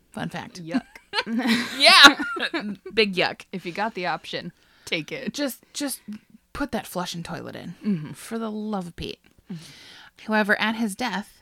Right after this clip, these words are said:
Speaker 1: his estate was valued at three hundred thousand dollars, which in today money is nine million.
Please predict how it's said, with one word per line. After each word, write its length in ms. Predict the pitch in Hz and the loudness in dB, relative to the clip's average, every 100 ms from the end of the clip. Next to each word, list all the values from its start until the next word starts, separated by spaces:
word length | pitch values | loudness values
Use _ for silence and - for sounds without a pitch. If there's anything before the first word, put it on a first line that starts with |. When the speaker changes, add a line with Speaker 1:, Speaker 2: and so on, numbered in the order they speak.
| _ | _
Speaker 1:
his 240 | _ 302 277 | _ -6 -6
estate 300 | 262 285 247 | -6 -6 -6
was 120 | 233 | -6
valued 360 | 220 214 226 208 | -2 -2 -2 -4
at 200 | 185 - | -6 -8
three 220 | 262 277 | -6 -4
hundred 320 | 285 277 269 | -4 -4 -4
thousand 340 | 226 202 233 | -4 -2 0
dollars, 480 | 196 - 156 220 - - _ - - - - - | -2 -2 -6 -8 -10 -20 _ -20 -20 -20 -20 -8
which 360 | 208 196 - - | -2 -2 -2 -4
in 160 | 208 185 | -4 -2
today 360 | 196 175 233 302 | -4 0 0 2
money 520 | 160 123 123 185 202 _ - - - _ | 0 -2 -4 -4 -6 _ -20 -20 -20 _
is 320 | 208 208 185 190 | -2 0 0 0
nine 340 | 185 185 180 | 2 2 2
million. 500 | 165 135 120 101 170 | 0 -2 -6 -4 -6